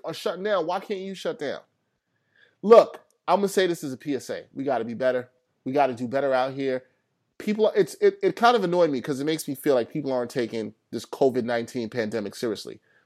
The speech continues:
We gotta take this seriously. Practice social distancing. Brian and I, we love each other. We're doing this podcast and we're not even seeing each other.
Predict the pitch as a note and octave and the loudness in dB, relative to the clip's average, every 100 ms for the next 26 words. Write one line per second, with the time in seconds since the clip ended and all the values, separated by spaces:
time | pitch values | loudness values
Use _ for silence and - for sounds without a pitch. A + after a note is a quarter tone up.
0 | _ A#2+ D#3 F#3 F3+ D#3+ D#3+ - B2 C3+ | _ 0 4 8 8 8 2 0 -4 -2
1 | G#2+ - - - _ _ _ _ _ _ | -2 -4 -14 -20 _ _ _ _ _ _
2 | _ - D#3+ F3 F#3 - F3+ D#3+ C3+ C#3+ | _ 8 8 10 4 6 6 6 2 2
3 | C3 - C3+ C3 - - A#2 D3+ G3 A#3 | 2 -2 0 0 -6 -16 4 10 12 12
4 | A3+ G3 F#3 F#3 - - C#3+ G#3 B3 A#3 | 12 10 8 6 0 4 8 10 10 8
5 | G#3+ G#3+ G3 G3+ G3 _ _ C#3+ C4+ C#4 | 6 6 8 4 2 _ _ 8 8 10
6 | C#4+ C4+ B3+ A#3+ A#3 B3 B3+ B3 A#3 B3+ | 8 8 8 8 8 10 8 8 4 4
7 | B3 A#3+ A#3 B3+ A#3+ A3 F3+ C3+ | 2 0 -2 -2 -2 2 2 2